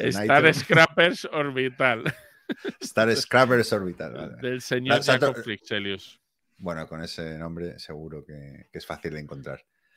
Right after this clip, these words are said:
Speaker 1: Sí, ¿no? Y
Speaker 2: Muy
Speaker 1: si
Speaker 2: bien.
Speaker 1: no vas a Terraforming Mars, <laughs> pinchas en Jacob
Speaker 2: Exacto,
Speaker 1: Frixelius.
Speaker 2: exacto. Por eso, por eso es fácil de encontrar.
Speaker 1: Y luego a buscar.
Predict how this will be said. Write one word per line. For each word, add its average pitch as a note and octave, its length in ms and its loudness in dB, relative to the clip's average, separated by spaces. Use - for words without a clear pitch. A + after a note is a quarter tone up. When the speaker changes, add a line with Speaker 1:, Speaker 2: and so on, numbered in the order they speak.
Speaker 1:
Sí, C#3 240 -4
¿no? B2+ 120 -2
Y - 20 -4
Speaker 2:
Muy C3 80 -2
Speaker 1:
si F#2+ 80 -6
Speaker 2:
bien. F3 100 -4
Speaker 1:
no B2 100 -2
vas C#3 200 -2
a C3+ 100 0
Terraforming C3+ 580 0
Mars, D3+ 380 2
<laughs> - 40 -20
pinchas D#3 440 -2
en E3 180 -2
Jacob D3+ 400 -6
Speaker 2:
Exacto, G#2+ 380 2
Speaker 1:
Frixelius. G#2+ 260 2
Speaker 2:
exacto. E2 260 -4
Por F2 160 -2
eso, F2+ 240 -2
por D#2+ 120 -6
eso F2 220 -10
es E2 140 -12
fácil D#2+ 340 -10
de D2+ 100 -12
encontrar. D2+ 240 -10
Speaker 1:
Y - 20 -8
luego B2 420 -4
a B2+ 100 -2
buscar. A#2 540 -6